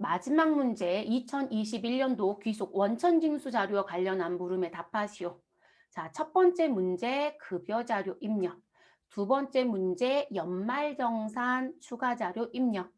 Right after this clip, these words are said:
이렇게 두 문제를 냈네요. 자, 일 번부터 가시면 되고, 당사는 매월 말일에 급여를 지급하고 있다. 자, 근데 여기 오월이 보이네요. 그럼 지급일자 며칠? 오월 삼십일. 근데 참 친절합니다.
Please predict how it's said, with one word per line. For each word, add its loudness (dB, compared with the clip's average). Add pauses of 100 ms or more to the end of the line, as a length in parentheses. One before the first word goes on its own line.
(200)
이렇게 0
두 -6
문제를 -2
냈네요. -2 (580)
자, -12
일 -2
번부터 0
가시면 -6
되고, -2 (300)
당사는 0
매월 0
말일에 -2
급여를 -4
지급하고 -4
있다. -4 (260)
자, -4
근데 -2
여기 0
오월이 0
보이네요. 0 (200)
그럼 -4
지급일자 -2
며칠? -2
오월 2
삼십일. -4 (160)
근데 -4
참 -4
친절합니다. 2